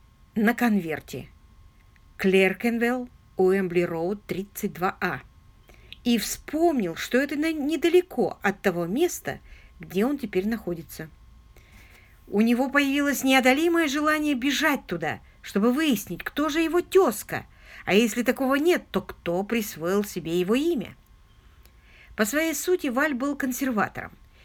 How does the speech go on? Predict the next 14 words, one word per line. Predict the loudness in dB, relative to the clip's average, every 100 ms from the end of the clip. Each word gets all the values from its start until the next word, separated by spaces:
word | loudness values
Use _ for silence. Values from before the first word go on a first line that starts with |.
| -12
и | -2
если | 2 2 0
бы | 0
не | 0
обстоятельства, | 0 0 0 0 0 -6 -10 -12 -6
он | -4 -2
лишь | -2 -2
бы | -4
пожал | -2 -2 -2 -2
плечами | -6 -2 -2 -2 -4 -12 -20 -20 -6
и | 0
забыл | 2 2 0
о |
конверте. | 0 -2 -4 -8 -10 -20